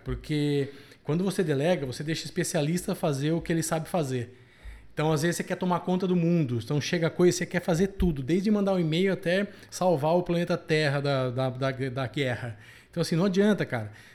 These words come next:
Você não consegue. Você vai tá perdendo tempo com, com coisas, entendeu? Então, eu tenho, o que eu mais faço no meu Todoist, no meu e-mail, é o meu arrobazinho ali, é, ó,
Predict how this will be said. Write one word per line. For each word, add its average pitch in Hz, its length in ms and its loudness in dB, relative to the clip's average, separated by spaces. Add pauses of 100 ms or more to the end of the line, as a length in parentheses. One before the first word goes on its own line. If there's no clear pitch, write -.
Você - 200 -6
não 160 120 2
consegue. 165 600 2
Você 117 180 -6
vai 139 80 -2
tá 143 140 -2
perdendo 165 500 2
tempo 180 580 0 (380)
com, 139 680 2
com 151 140 0
coisas, 147 540 4
entendeu? 123 280 -2
Então, 135 200 0
eu 156 100 4
tenho, 165 260 2 (180)
o 131 60 -12
que - 80 -4
eu 147 60 4
mais 202 220 0
faço 180 360 -4
no 160 60 2
meu 151 180 2
Todoist, 147 480 0
no 131 80 -4
meu 139 120 0
e-mail, 143 480 0 (240)
é 131 100 -2
o 135 60 2
meu 147 180 4
arrobazinho 156 680 2
ali, 151 280 0 (560)
é, 135 140 -2 (220)
ó, 143 220 2